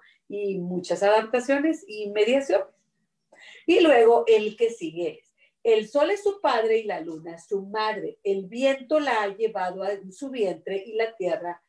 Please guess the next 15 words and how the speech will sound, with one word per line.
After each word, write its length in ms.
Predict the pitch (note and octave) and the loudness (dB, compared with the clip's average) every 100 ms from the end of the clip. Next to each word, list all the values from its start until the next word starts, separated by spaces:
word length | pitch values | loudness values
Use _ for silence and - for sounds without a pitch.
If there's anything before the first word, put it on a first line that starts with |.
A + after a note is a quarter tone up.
| _ _ | _ _
es 220 | - G#3 G3+ | -2 -2 0
su 160 | G3 | -2
nodriza. 640 | F3 D3+ D#3 D3 - - _ - - _ | 0 -2 -4 -10 -14 -18 _ -20 -20 _
Entonces 400 | C#4+ C#4+ D4+ E4 | -2 2 2 0
nos 280 | C4 B3 A3+ | 0 0 2
habla 300 | E4+ G4 G#4 A4 G#4+ | 4 6 6 6 4
en 80 | F#4+ | 0
sí 420 | - - A3+ - _ _ _ _ _ | -10 -10 -10 -10 _ _ _ _ _
del 260 | F3+ A3 G3 | 2 4 2
aspecto 880 | F#3 - _ - C#4 C4+ - A3+ G#3+ | -4 -12 _ -2 -2 -2 -4 -2 -2
material, 720 | G3+ G3 F#3+ F#3 E3+ D#3 D#3 _ _ _ _ - | -10 -8 -8 -6 -8 -8 -14 _ _ _ _ -2
del 220 | G3 F#3+ | 0 2
aspecto 680 | F#3+ - - A3+ A3+ - A#3+ | -2 -4 -2 -2 -2 0 0
materia 720 | G#3+ F#3+ - F#3+ F#3 F#3 F#3 G3 | 0 -4 0 0 0 -2 -2 -6
de, 800 | E3+ G3 F3+ E3+ E3+ E3 D#3+ | -4 -2 0 -4 -4 -6 -8